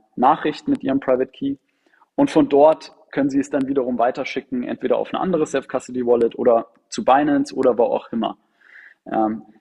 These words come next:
das heißt, in gewissem Maße, ähm, können Self-Custody-Wallets natürlich auch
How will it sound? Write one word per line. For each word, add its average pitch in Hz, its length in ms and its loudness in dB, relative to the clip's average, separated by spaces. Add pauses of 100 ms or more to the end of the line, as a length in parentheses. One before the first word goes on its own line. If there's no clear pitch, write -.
das - 160 -2
heißt, 156 280 2
in 151 160 2
gewissem 170 360 0
Maße, 156 880 2
ähm, 131 160 -6
können 143 320 0
Self-Custody-Wallets 131 1040 -2
natürlich 123 420 -8
auch 117 260 -2